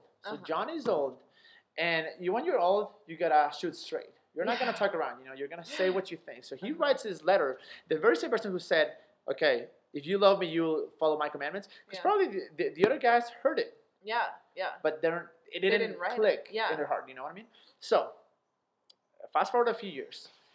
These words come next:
Speaker 1: Now, John, in his last letters, he says this. He says, "We love because God loved us first."
Speaker 2: Mm-hmm.
Speaker 1: So he understood that the reason or the only way to love God is receiving his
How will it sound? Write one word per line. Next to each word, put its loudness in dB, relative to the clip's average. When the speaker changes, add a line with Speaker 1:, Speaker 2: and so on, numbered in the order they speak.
Speaker 1:
Now, 0
John, 6
in -6
his -8
last 2
letters, -2
he -8
says -8
this. -10
He -16
says, -8
"We -8
love 6
because -8
God -2
loved -2
us -10
first." -12
Speaker 2:
Mm-hmm. -20
Speaker 1:
So -4
he -10
understood -4
that 0
the -2
reason -4
or 8
the 0
only 0
way 2
to -6
love -6
God -2
is -6
receiving -14
his 0